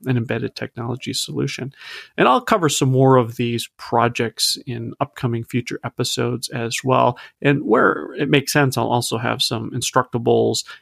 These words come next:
and videos that you can follow along to either replicate the project or maybe you've got an idea of how to modify something that I've created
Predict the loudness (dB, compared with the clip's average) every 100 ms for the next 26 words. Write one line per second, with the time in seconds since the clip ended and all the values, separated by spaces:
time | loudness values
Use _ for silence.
0 | _ -6 2 4 4 4 2 2 -4 -6
1 | -10 -10 0 2 2 0 2 2 2 0
2 | -6 -8 -4 -4 -4 0 4 4 2 -10
3 | 0 2 2 0 0 0 0 0 0 0
4 | -2 -4 -2 -2 -2 -6 -2 4 6 6
5 | 6 4 0 -2 -6 -4 -8 -6 -6 -6
6 | -6 -6 -8 -8 -8 -8 -4 -2 -4 2
7 | 4 6 4